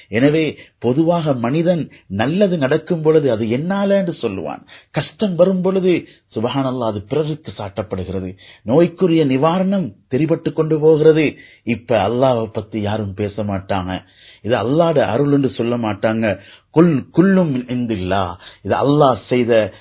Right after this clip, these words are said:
அருள் என்பதாக யாருமே பேச மாட்டாங்க. மாற்றமாக நலவு நடக்கும் பொழுது, "இது என்னால நடக்கிறது?" சகோதரர்களே,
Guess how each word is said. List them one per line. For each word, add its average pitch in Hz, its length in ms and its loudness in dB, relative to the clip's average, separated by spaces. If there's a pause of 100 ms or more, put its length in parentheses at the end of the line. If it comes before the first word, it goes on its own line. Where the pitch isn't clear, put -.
(320)
அருள் 175 400 8
என்பதாக 123 500 2
யாருமே 113 520 0
பேச 98 340 -6
மாட்டாங்க. 101 600 -2 (320)
மாற்றமாக 98 600 -6
நலவு 147 320 4
நடக்கும் 131 420 0
பொழுது, 98 420 -2 (200)
"இது 98 220 -4
என்னால 175 380 2
நடக்கிறது?" 117 800 0 (180)
சகோதரர்களே, 95 640 -2